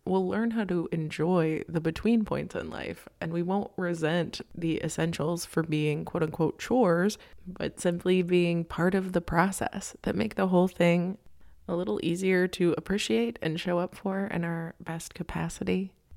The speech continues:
And if you're in a weird frame of mind, all of this shit will sound tedious. Trying to make chores feel fun is a chore on its own, but I'm so tired of thinking that everything that I have to do every day is a chore, because a lot of it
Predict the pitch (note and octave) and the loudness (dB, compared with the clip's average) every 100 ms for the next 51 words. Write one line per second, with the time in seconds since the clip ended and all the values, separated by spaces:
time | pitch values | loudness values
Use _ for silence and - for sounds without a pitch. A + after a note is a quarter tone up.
0 | - G3 F3 - F#3+ - A#3+ A#3 E3 D#3+ | -6 -2 0 0 -2 2 4 6 6 6
1 | F3 E3 F3 F3 D#3+ E3 C#3 D3 F3 E3+ | 4 4 2 4 2 2 0 2 2 0
2 | - D#3+ F3 F3 D#3 D#3+ - D#3+ D#3+ - | -2 -2 0 0 2 2 2 0 2 2
3 | D3 - D3+ D#3 - D3+ C#3+ A2 - G3 | 0 2 0 0 0 0 0 -2 -4 -6
4 | - - D#3 E3 G3 F#3 E3 D3+ - - | -8 -2 0 0 -2 0 0 -2 -6 -6
5 | C3+ C#3 D#3 E3 - - D#3 D3 - D3 | -2 0 -2 -6 -10 -4 -4 -4 -4 -2
6 | D#3+ E3 - E3 D#3 - _ - E3 - | 0 -2 -2 -2 -2 -4 _ -4 -2 0
7 | D#3 D#3 D#3 D#3 D#3+ - D3+ - F3 - | 0 0 0 -2 -2 -2 -2 -2 -2 2
8 | F3+ - - _ _ - - F3 - G3 | 4 2 -6 _ _ -12 -6 -6 -4 -8
9 | - E3+ F3 E3+ E3 - - - D#3 D#3 | -4 0 4 4 4 0 -4 -2 0 0
10 | D3+ D#3+ D3 D#3 D#3 D#3 D#3 - D3 E3+ | -2 -2 -2 -2 0 0 0 0 0 0
11 | E3 - D#3 D3+ D3+ D#3+ D#3+ - E3 D#3+ | 0 0 -2 0 0 0 -2 -4 -4 0
12 | E3 E3 D#3+ D#3 D#3+ D#3 D#3 D#3 D#3 - | 2 2 0 0 2 0 0 -2 -4 0
13 | F3+ F3 - - E3+ - E3+ F#3 G3+ F#3 | 0 0 -4 -4 -2 -2 -2 0 -2 -2
14 | F3 | -4